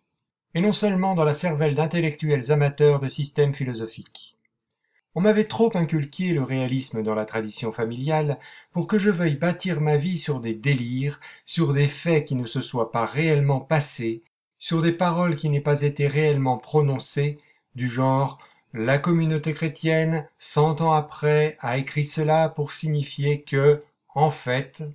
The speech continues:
si Jésus-Christ n'avait pas existé, et si l'Évangile mentait à son sujet, qu'aurais-je à faire de la communauté chrétienne ? Saint Paul pensait comme moi en écrivant, « Si le Christ n'est pas ressuscité,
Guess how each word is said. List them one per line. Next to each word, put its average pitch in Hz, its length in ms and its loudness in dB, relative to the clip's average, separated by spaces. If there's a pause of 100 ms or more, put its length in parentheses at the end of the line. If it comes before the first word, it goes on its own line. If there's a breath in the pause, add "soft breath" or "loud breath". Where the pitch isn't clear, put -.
(1160)
si 196 180 -2
Jésus-Christ 214 460 2
n'avait 151 220 4
pas 135 180 0
existé, 120 720 -4 (440)
et 151 80 4
si 185 180 -2
l'Évangile 185 580 2
mentait 156 500 2
à 117 60 2
son 117 180 -6
sujet, 151 600 -4 (520)
qu'aurais-je 175 520 4
à 165 80 2
faire 208 420 0
de 160 80 0
la 139 160 2
communauté 214 880 2
chrétienne ? 98 840 -6 (960 soft breath)
Saint 202 300 -2
Paul 226 240 4
pensait 175 360 0
comme 143 220 4
moi 123 240 2
en 110 140 0
écrivant, « 123 600 -4 (380 soft breath)
Si - 200 -2
le 180 120 2
Christ 214 420 -2
n'est 143 180 2
pas 139 140 2
ressuscité, 139 880 -6